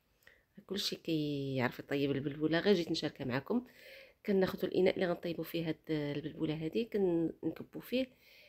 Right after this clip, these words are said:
الماء اللي طيبتو، يكون الماء غليان مزيان،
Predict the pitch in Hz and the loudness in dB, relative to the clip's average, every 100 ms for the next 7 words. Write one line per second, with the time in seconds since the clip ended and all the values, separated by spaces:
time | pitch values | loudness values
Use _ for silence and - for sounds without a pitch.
0 | _ 165 170 202 - - 160 - - 175 | _ 0 2 2 0 -4 -4 -6 -6 0
1 | 147 - - 214 - _ _ - - 170 | 0 0 -2 -4 -4 _ _ -18 -8 -8
2 | - - 165 180 - - 165 160 156 156 | -8 -8 -4 -2 -4 -6 -4 0 2 4
3 | 165 151 147 - 170 214 | 4 2 -2 0 2 2